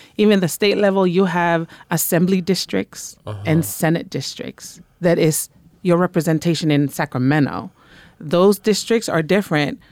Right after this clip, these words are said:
Speaker 1: from the districts that are drawn to represent you in D C, right? So you have different House of Representative district.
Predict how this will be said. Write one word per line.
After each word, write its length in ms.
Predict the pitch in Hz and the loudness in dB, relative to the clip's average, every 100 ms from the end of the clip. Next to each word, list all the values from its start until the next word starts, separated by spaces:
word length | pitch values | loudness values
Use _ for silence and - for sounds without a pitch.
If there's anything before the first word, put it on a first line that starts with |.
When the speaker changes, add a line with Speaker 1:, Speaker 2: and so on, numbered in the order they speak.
| _ | _
Speaker 1:
from 240 | - 180 | 0 0
the 80 | 156 | 0
districts 640 | 151 180 - 165 156 - - _ - | 0 0 0 -2 -4 -12 -16 _ -4
that 200 | 156 - | -2 0
are 140 | 170 | -2
drawn 400 | 147 165 165 156 | 0 0 2 0
to 260 | - 160 151 | 0 0 0
represent 600 | 156 - 143 156 151 - | 0 0 -2 -2 -4 -4
you 240 | 151 147 | -4 -4
in 160 | - 147 | -2 -4
D 180 | 160 139 | -4 -8
C, 440 | - 190 143 156 _ _ _ _ - | -8 -6 -6 -8 _ _ _ _ -10
right? 180 | 151 156 | -8 -6
So 140 | - 156 | -2 0
you 200 | 156 160 | 2 0
have 340 | 170 156 139 | 0 -2 0
different 340 | 170 - 151 | -2 -2 -6
House 380 | - - 160 160 | -6 -4 -2 -2
of 80 | 165 | -2
Representative 640 | 147 - 147 156 160 170 | -2 -2 -2 0 0 -2
district. 500 | 160 175 - 214 214 | -4 -6 -2 -4 -4